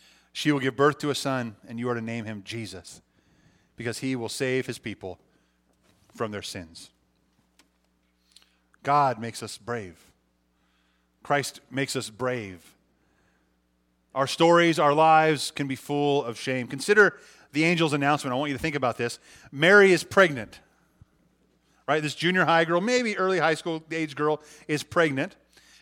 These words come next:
Uh, Joseph, Joseph knows he's not the father. Okay, he knows.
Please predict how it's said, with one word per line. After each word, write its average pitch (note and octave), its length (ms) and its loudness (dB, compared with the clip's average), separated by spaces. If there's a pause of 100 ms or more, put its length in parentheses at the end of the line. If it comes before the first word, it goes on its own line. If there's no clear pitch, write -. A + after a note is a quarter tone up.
(120)
Uh, D3 160 -4
Joseph, F#3 560 4 (240)
Joseph F#3+ 420 2
knows D3+ 540 2 (480)
he's C3+ 160 -6
not C3+ 140 -2
the B2 80 -6
father. A2+ 480 -4 (600)
Okay, C3 160 -2
he C#3 60 0
knows. G2+ 420 -6